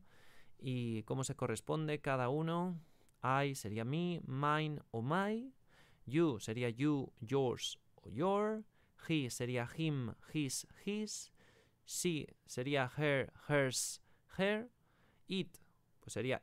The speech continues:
it, its, its. We sería us, ours, our. You sería you, yours, your. Y they sería them, theirs,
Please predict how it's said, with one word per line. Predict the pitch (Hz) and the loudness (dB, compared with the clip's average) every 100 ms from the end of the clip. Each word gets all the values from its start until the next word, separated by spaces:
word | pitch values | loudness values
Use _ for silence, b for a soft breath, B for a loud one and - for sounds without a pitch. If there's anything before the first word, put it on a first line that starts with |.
| - | -4
it, | 147 - - _ | -4 -6 -20 _
its, | - 160 165 - - - | -4 -4 -2 -4 -4 -4
its. | 175 190 - - - - _ b b | -6 -4 -4 -4 -6 -14 _ b b
We | 131 180 151 104 - - | 0 0 0 -4 -14 -12
sería | 117 127 - - | -4 -2 -2 0
us, | 131 113 - - | 0 0 -4 -4
ours, | - 143 127 120 110 - - - - _ - | 2 4 6 4 4 0 -2 -4 -8 _ 0
our. | 147 175 196 196 - b b b b | 2 2 0 -4 -12 b b b b
You | 185 202 | 2 4
sería | - 151 147 | 4 2 2
you, | 127 170 160 - | 2 4 4 2
yours, | 123 156 151 123 - - - - - _ | 2 4 6 4 0 -6 -6 -6 -8 _
your. | 127 127 175 233 247 - b b | -4 0 0 -2 -10 -16 b b
Y | 127 127 | -6 -2
they | 139 139 | 0 -2
sería | 123 110 107 | -4 -2 -2
them, | 120 185 196 196 185 | 0 -2 -2 -8 -10
theirs, | 117 113 131 165 170 - - | -4 0 0 0 -4 -8 -8